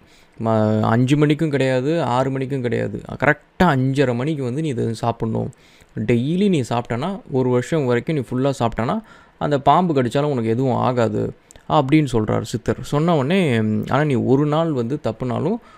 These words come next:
உன்னோட உடம்புல வந்து immune சக்தி வந்து அந்த அளவுக்கு பவர்ஃபுல்லா இருக்காது. So, அப்ப நீ வந்து இறந்துருவ"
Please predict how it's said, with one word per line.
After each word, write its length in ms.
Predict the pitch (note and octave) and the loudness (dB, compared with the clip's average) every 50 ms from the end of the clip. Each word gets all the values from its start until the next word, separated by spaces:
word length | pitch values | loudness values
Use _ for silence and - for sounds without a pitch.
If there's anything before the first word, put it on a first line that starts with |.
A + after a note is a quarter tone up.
| - - _ _ - | -20 -20 _ _ -2
உன்னோட 200 | F3 E3+ D#3 C#3+ C#3 C#3 | -2 0 2 4 4 4
உடம்புல 220 | D#3+ F3+ F3+ D#3 | 4 4 2 2
வந்து 160 | C#3+ C#3+ D#3 | 2 2 2
immune 280 | D3 C3+ C3+ D3+ E3 D#3 | 0 0 2 0 0 0
சக்தி 300 | - C3+ - - C#3 A#2+ | -2 -4 -4 -2 0 0
வந்து 200 | A2+ A2 B2 E3 | 0 0 0 0
அந்த 160 | D#3 A#2+ A#2 | 0 2 0
அளவுக்கு 320 | A#2+ B2+ B2+ C3+ - A2+ | 0 0 0 0 0 2
பவர்ஃபுல்லா 300 | A2+ B2 C3+ - D#3 D3+ | 2 2 2 2 2 2
இருக்காது. 380 | C#3+ C#3 C3+ D#3 D3 A2+ G#2 G2+ - - - - | 2 2 2 0 0 0 -2 -4 -6 -16 -20 -20
So, 180 | - - E3+ D3+ | -6 -2 -2 -2
அப்ப 120 | C#3+ D3 | -2 -2
நீ 80 | C#3 B2 | -2 -2
வந்து 220 | A#2+ A#2+ C3 D#3 | -4 -2 -2 0
இறந்துருவ" 540 | D3 B2 A#2 B2+ B2 A#2+ A2+ G#2+ G#2+ A2 | 0 2 2 0 0 0 0 0 0 -2